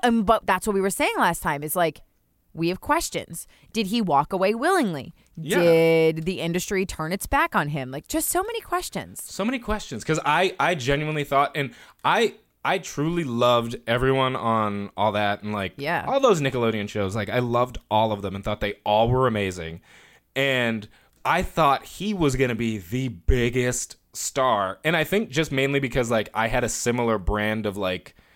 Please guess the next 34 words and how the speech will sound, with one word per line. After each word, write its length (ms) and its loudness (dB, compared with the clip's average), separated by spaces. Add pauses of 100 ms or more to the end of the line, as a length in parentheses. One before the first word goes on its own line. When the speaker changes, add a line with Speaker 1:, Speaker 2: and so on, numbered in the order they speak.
(140)
Speaker 1:
Yeah. 400 -4
Speaker 2:
like, 200 2
he 100 2
was 200 2
over 220 6
the 120 2
top, 420 0
and 120 -2
that's 200 2
the 60 2
Speaker 1:
Yes. 40 6
Speaker 2:
way 140 6
I 160 2
like 260 2
to 80 -2
do 260 -2
my, 180 2
like, 380 0 (340)
funny 360 2
stupidity 840 -2 (220)
things. 420 -6 (520)
And 320 2
I 120 0
was 80 0
like, 160 2
"Oh, 140 6
this 140 2
guy's 220 2
gonna 220 2
be, 440 -2
like, 240 2
huge," 280 0
and 100 2
then 220 -2